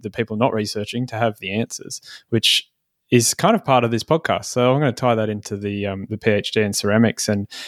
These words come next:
um, I wanna think, I want you to think about, you know, young dentists and ceramics, and most of us are doing, um, all ceramics in different ways. What mistakes do you see in the ceramic world that dentists are making, and,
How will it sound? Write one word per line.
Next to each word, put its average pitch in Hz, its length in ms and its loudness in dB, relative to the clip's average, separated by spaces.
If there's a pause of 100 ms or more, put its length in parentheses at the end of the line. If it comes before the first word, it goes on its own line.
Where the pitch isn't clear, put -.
(160)
um, 110 560 -2 (220)
I 127 60 6
wanna 170 160 4
think, 143 360 -2
I 131 60 2
want 143 180 0
you 135 60 0
to 135 60 0
think 107 200 -6
about, 107 260 -4
you 117 80 -6
know, 107 60 -4
young 110 260 -2
dentists 104 380 -6
and 107 80 -12
ceramics, 107 480 -4
and 107 100 -2
most 113 240 2
of 110 80 -2
us - 140 -2
are 107 60 -2
doing, 110 360 2 (380)
um, 107 560 -2
all 123 100 6
ceramics 113 500 4
in 110 140 2 (260)
different 120 320 0
ways. 107 480 2 (420)
What 165 500 2 (100)
mistakes 120 520 2
do 123 100 -2
you 117 80 2
see 113 220 2
in 110 100 4
the 104 60 -4
ceramic 113 520 0
world 104 280 -4 (400)
that 107 200 0
dentists 104 380 -4
are 104 60 -6
making, 98 440 -8 (320)
and, 120 260 4